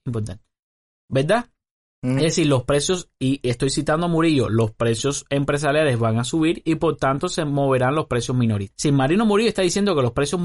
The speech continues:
Speaker 1: minoristas van a moverse porque la importación va a ser más cara para las empresas, sin embargo, al mismo tiempo insiste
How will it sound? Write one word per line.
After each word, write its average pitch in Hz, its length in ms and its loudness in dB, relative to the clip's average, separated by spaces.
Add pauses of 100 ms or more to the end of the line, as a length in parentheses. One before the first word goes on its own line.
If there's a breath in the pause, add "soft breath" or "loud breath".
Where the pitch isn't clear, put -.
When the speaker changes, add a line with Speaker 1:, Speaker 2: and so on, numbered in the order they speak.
(140)
Speaker 1:
minoristas 156 500 -2
van 117 180 0
a 135 80 0
moverse 160 460 -2
porque 135 340 -2
la 131 100 2
importación 127 680 -2
va 107 60 0
a 107 40 -2
ser 113 160 -2
más 139 200 -2
cara 156 280 0
para 113 200 0
las 127 120 -4
empresas, 160 420 -4 (180)
sin 254 220 0
embargo, 233 360 2
al 165 60 0
mismo 208 260 2
tiempo 214 240 0
insiste 226 560 -2